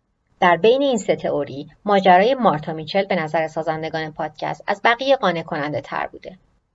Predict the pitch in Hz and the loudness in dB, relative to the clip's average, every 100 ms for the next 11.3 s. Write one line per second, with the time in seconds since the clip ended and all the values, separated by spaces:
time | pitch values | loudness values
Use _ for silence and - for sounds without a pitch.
0 | _ _ 302 339 339 330 392 392 339 240 | _ _ -2 2 2 2 2 4 4 4
1 | 180 165 156 - 180 170 170 175 208 226 | 2 2 2 0 0 0 0 0 2 2
2 | 254 269 302 294 285 285 269 254 214 - | 2 2 0 2 0 2 0 0 0 0
3 | 262 214 170 160 165 156 156 160 175 208 | 2 2 0 -2 -4 -4 -4 -6 -4 -4
4 | 262 269 226 - 180 156 147 120 110 _ | -2 2 2 4 2 2 -2 -4 -10 _
5 | _ _ _ _ 392 403 - 262 262 277 | _ _ _ _ -8 -2 6 8 8 4
6 | 190 170 156 165 165 165 160 - 165 160 | 2 -4 -6 -4 -4 -4 -6 -8 -12 -12
7 | 185 208 196 190 196 185 190 180 175 185 | -8 -6 -4 -2 -4 -6 -6 -6 -8 -10
8 | 233 185 - _ _ _ 262 277 339 339 | -8 -8 -10 _ _ _ -2 -2 -2 0
9 | 220 165 202 202 165 156 175 160 151 147 | 0 0 0 0 -2 -4 -12 -14 -10 -10
10 | 147 151 151 151 151 208 254 254 277 285 | -10 -10 -12 -12 -10 -4 -4 0 -2 0
11 | 339 - | -4 -2